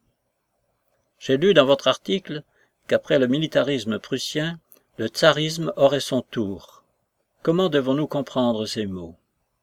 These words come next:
Supposez-vous qu'une nouvelle guerre éclatera plus tard pour combattre le tsarisme, ou qu'il tombera sous les coups d'une révolution intérieure, ou peut-être, avant de s'allier à la Russie, la France et l'Angleterre auraient-elles obtenu d'elle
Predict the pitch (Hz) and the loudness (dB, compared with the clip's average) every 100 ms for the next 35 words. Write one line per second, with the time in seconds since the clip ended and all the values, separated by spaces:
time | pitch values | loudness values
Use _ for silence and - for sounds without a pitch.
0 | _ _ _ _ _ _ _ _ _ - | _ _ _ _ _ _ _ _ _ -4
1 | 143 151 131 135 139 170 139 120 135 143 | 0 2 2 2 0 -2 0 0 2 2
2 | 123 104 113 135 147 127 - 120 - 123 | 2 2 2 2 0 -4 -4 -4 -2 -4
3 | - 120 - 120 139 - 143 - 120 120 | -4 -6 -2 -2 -4 -6 -8 -4 2 4
4 | 123 - 101 - 117 120 120 - 92 - | 2 0 -6 0 0 0 -6 -6 -10 -12
5 | _ _ _ 135 - 120 - 143 127 98 | _ _ _ -10 -4 -6 -2 0 2 2
6 | 110 147 - 123 110 - 139 127 113 107 | 2 0 -2 -2 -2 -2 -2 0 -2 0
7 | 110 113 110 - 110 104 104 104 113 123 | 2 0 0 -2 -2 0 0 2 4 4
8 | 160 - - _ _ _ _ _ _ _ | 2 -4 -16 _ _ _ _ _ _ _
9 | - 156 - - - 151 - 139 127 131 | -4 -2 -2 0 2 2 0 -2 0 0
10 | 120 - 123 131 123 113 127 113 - 143 | 0 -2 0 4 6 4 2 -4 -6 -8
11 | 185 - _ _ _ _ - - - 160 | -10 -14 _ _ _ _ -10 -6 -2 0
12 | 143 120 120 123 - 147 147 - 120 139 | 2 2 2 2 2 2 2 0 2 4
13 | 139 135 127 - 135 127 120 131 127 113 | 4 2 2 0 0 0 2 2 2 0